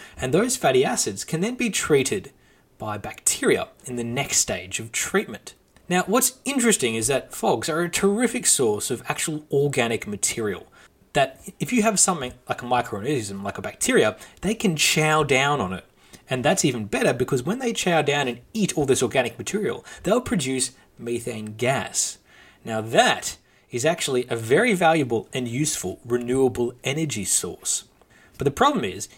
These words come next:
if you don't actually break it down, or if it's too much organic material, then the bacteria can't get through it all and process it, and you just end up with this big lump of stuff that the bacteria just is nibbling away at the surface.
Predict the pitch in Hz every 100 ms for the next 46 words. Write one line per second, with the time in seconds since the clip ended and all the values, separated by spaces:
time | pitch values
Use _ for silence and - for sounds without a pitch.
0 | _ 156 185 262 269 - 175 143 - -
1 | 180 165 113 151 185 120 107 104 123 110
2 | 113 - - 262 302 98 - - - -
3 | _ _ _ 127 113 101 - 104 - 95
4 | 123 147 151 - 247 233 - - 139 -
5 | _ - - 202 - 156 113 92 101 104
6 | - - 240 240 117 - 90 120 131 139
7 | 208 202 160 143 117 120 110 104 143 135
8 | 127 107 - 160 135 117 117 127 113 -
9 | 151 117 110 107 107 123 123 110 107 95
10 | 92 92 - - 175 - -